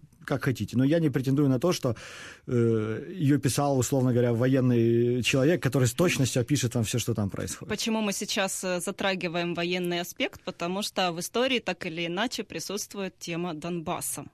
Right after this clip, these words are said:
Speaker 2: Это, э, ну вот почему вы решили такой ход всё-таки применить? Это дань актуализации или, э,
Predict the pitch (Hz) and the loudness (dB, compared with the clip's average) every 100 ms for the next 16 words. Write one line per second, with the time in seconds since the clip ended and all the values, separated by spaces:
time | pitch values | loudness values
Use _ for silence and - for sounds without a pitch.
0 | _ _ _ - - - - 196 240 - | _ _ _ -18 -16 -16 -4 -2 -2 0
1 | 226 220 214 - 185 185 180 - _ 180 | 2 2 2 0 -2 0 -2 -6 _ -8
2 | 185 175 214 190 - 208 233 233 214 202 | -6 -4 -4 -4 -4 -4 -2 -2 -2 -2
3 | 196 190 208 196 190 185 - 196 - 202 | -2 -2 -2 -4 -4 -6 -4 -6 -4 -6
4 | 190 - 190 202 - 202 208 240 453 - | -6 -8 -8 -10 -8 -4 -2 0 0 -4
5 | - - - - 233 226 214 240 254 214 | -8 -12 -6 -4 -2 -2 0 0 0 -4
6 | - 226 226 220 220 339 440 - 214 185 | -4 -2 0 0 -2 -2 -2 -2 0 0
7 | 202 220 208 202 - 190 185 | -2 -2 0 0 0 0 0